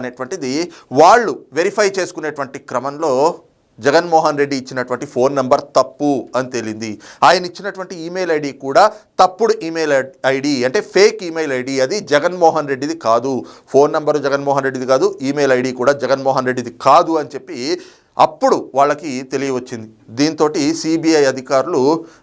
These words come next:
మళ్ళీ సీబీఐ కోర్టులో ఒక పిటిషన్ దాఖలు చేశారు. ఇదిగో జగన్మోహన్ రెడ్డి ఈ రకంగా తప్పుడు సమాచారాన్ని ఇచ్చాడు, కాబట్టి ఆయన విదేశీ పర్యటనకి ఇచ్చినటువంటి అనుమతిని రద్దు చేయండి అంటే, న్యాయస్థానం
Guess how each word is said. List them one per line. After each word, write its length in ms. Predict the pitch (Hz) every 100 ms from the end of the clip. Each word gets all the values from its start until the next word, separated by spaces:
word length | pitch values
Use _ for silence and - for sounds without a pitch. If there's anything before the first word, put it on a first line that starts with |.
| 113 156
మళ్ళీ 240 | 233 208 - -
సీబీఐ 300 | 156 156 151 147
కోర్టులో 220 | 131 165
ఒక 100 | 156 -
పిటిషన్ 400 | 135 151 151 127 120
దాఖలు 260 | 127 131 127
చేశారు. 280 | 113 107 - _ - -
ఇదిగో 180 | 143 208 175
జగన్మోహన్ 500 | 170 180 185 170 151
రెడ్డి 200 | 151 165 147 180 - 143
ఈ 40 | 160
రకంగా 400 | 147 156 147 160 143 - _ _ 165
తప్పుడు 340 | 165 202 202 185
సమాచారాన్ని 640 | 156 175 180 156 151 175 143
ఇచ్చాడు, 360 | - 139 135 143 120
కాబట్టి 340 | 165 175 - 180 160 202 - -
ఆయన 160 | 160 175 147
విదేశీ 360 | 147 185 180 175
పర్యటనకి 420 | 151 143 147 147 143
ఇచ్చినటువంటి 420 | 147 135 131 127 131
అనుమతిని 420 | 139 151 156 131 113
రద్దు 240 | 131 170 165
చేయండి 340 | 135 120 127 113
అంటే, 180 | 113 202 160 208 - - 139
న్యాయస్థానం 460 | 196 220 220 196